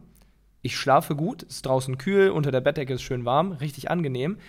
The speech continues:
Das Problem ist aber, wenn ich aufstehe, dann ist es außen bibberkalt und unter meiner Bettdecke mollig warm.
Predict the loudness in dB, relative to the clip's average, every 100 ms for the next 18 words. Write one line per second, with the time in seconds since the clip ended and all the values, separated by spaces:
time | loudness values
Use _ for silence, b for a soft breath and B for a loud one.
0 | B B -10 0 2 2 0 -2 -4 0
1 | 0 -2 -4 -2 -4 -6 -12 -12 -10 -12
2 | -6 -4 -4 -8 -10 -8 -6 -4 -4 -4
3 | -6 -6 -10 -8 -6 -6 -6 -6 -8 -8
4 | -8 -4 -2 0 0 0 -2